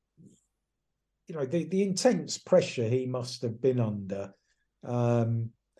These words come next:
you know, and having to put up with dogs' abuse, threats to his family, a-, all of that. Um, so he's gotta feel better within himself now. The players will all feel better because they've got some wins under their belt.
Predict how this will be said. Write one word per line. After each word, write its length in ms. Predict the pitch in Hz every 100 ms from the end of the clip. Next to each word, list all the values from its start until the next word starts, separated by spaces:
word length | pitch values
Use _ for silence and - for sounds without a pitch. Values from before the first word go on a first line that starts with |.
| _ _
you 60 | 143
know, 120 | 131
and 100 | 123
having 260 | 139 139
to 140 | 123 -
put 180 | - 123
up 240 | 123 123
with 360 | 120 117 - -
dogs' 380 | 147 127 110
abuse, 840 | 120 120 127 127 123 123 - - - _ _ _ _ -
threats 400 | 135 139 - -
to 140 | -
his 220 | 123 120 123
family, 640 | 139 131 123 127 127 127
a-, 40 |
all 520 | 143 147 170 180 175 151
of 160 | 123
that. 360 | 135 117 110 110 _ _ _ _ _ _
Um, 800 | 131 127 127 127 127 127 127 123 123 - _ - _ _ _ _ _ _
so 360 | - - 151 143 143 - _ _ _ _
he's 260 | 160 180 127
gotta 300 | 190 190 170
feel 400 | - 175 165 131
better 340 | 139 170 127
within 300 | 127 127 143
himself 640 | 139 131 123 156 135 123 127
now. 520 | 143 123 104 110 127 - _ _
The 60 | -
players 500 | - 165 160 143 135
will 100 | 135
all 180 | 135
feel 300 | 123 - 135
better 340 | 123 127 131 123
because 340 | 117 - 127
they've 180 | 127 120
got 240 | 143 123 -
some 280 | 139 123
wins 400 | 123 143 139 131 135
under 260 | 131 131
their 160 | 127 127
belt. 440 | 120 131 135 127